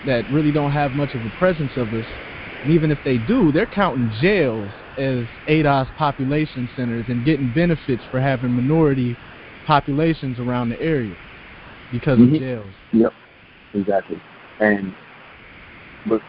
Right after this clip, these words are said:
Speaker 2: that ties into the whole thing, even involving the military. Uh, not many of us go through there, but there's, there's a certain, uh, quota that we fill involving us that they get credit for.
Speaker 1: Ooh. Wow.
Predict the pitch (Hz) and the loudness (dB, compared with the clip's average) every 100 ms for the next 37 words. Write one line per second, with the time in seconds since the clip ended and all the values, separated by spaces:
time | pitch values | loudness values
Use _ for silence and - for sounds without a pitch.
0 | - 104 117 113 - 117 104 104 101 - | 0 6 6 6 2 0 0 -2 -14 -8
1 | 101 101 101 101 110 104 98 104 98 95 | -6 -4 -4 -4 -6 -8 -6 -4 -4 -2
2 | 98 95 95 92 104 98 95 87 - - | 0 0 -4 -12 -10 -10 -14 -16 -20 -20
3 | - - 98 95 87 104 113 107 107 104 | -16 2 4 4 2 0 -2 -2 -6 -6
4 | 107 - 101 - 139 117 98 90 87 95 | -8 -4 -6 -2 -2 0 -2 -6 -6 -4
5 | 101 101 98 - - 104 95 - - 110 | 0 0 -2 -6 -2 0 0 -6 0 0
6 | 104 98 90 - - - - 95 92 87 | 0 -4 -8 -14 -20 -20 -2 2 4 2
7 | 90 - - - - 127 123 107 104 95 | -6 -20 -20 -20 -8 0 0 0 -4 -8
8 | - 139 127 98 90 98 95 98 101 104 | -6 0 2 2 -2 -6 0 0 -2 -8
9 | 110 - 92 98 92 95 - 95 - 87 | -10 -6 -4 -4 -4 -2 0 0 -2 -16
10 | 82 - - - - - - - - - | -16 -18 -20 -20 -20 -20 -20 -20 -20 -20
11 | - 123 147 101 92 82 80 - - - | -10 -2 2 2 2 -2 -8 -12 -20 -20
12 | - - - - - - - - - - | -20 -20 -20 -20 -20 -20 -20 -20 -20 -18
13 | - - - - - - - 98 123 214 | -18 -18 -18 -18 -18 -18 -16 -6 2 4
14 | 107 85 60 | 4 2 -4